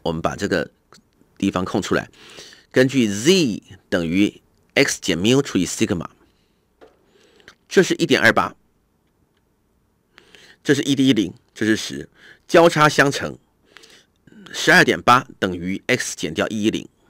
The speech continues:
所以我们来一个同加一一零，所以是一二二点八。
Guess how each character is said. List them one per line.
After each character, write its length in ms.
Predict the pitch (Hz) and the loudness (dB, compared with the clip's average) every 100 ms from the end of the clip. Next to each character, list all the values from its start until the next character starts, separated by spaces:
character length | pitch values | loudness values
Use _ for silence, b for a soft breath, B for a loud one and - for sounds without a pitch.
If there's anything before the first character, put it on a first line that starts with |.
| _ _ _ _ _ _ B B B B B | _ _ _ _ _ _ B B B B B
所 160 | 139 | 6
以 180 | 139 110 | 6 4
我 120 | - 101 | -2 -2
们 240 | 107 107 | -2 0
来 160 | 101 110 | 0 2
一 40 | |
个 240 | 123 110 - _ _ _ _ _ _ | 4 2 0 _ _ _ _ _ _
同 260 | - 139 170 | -6 -2 -2
加 400 | - 160 156 - - | 2 2 2 -4 -8
一 120 | 143 123 | -4 2
一 80 | 139 | 2
零， 240 | 87 78 _ b b b | 2 -4 _ b b b
所 160 | - 104 | -4 0
以 140 | 95 | 0
是 300 | - - 95 - | -2 -8 -8 -4
一 200 | 135 147 | -2 0
二 200 | 143 101 | 2 2
二 220 | 113 87 | 2 -2
点 160 | 78 - | -6 -10
八。 260 | 92 82 | -8 -8